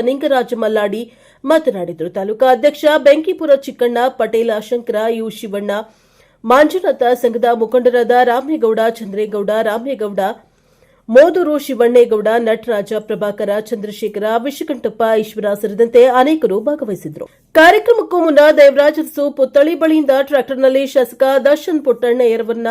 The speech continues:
ಮೆರವಣಿಗೆ ಮೂಲಕ ಕಿರಿಜಾಜಿಗೆ ಕರೆತಂದರು. ರಜತ ಮಹೋತ್ಸವದ ಅಂಗವಾಗಿ ಕೃಷಿಕರಾದ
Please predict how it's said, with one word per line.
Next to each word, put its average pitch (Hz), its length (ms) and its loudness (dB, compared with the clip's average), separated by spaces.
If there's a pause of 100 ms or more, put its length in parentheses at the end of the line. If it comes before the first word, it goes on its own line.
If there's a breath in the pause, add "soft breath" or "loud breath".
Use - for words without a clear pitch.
(100)
ಮೆರವಣಿಗೆ 277 480 -2
ಮೂಲಕ 226 280 -8 (160)
ಕಿರಿಜಾಜಿಗೆ 254 680 -6
ಕರೆತಂದರು. 247 760 -8 (760 soft breath)
ರಜತ 339 440 6
ಮಹೋತ್ಸವದ 320 540 -2
ಅಂಗವಾಗಿ 302 640 4
ಕೃಷಿಕರಾದ 269 580 2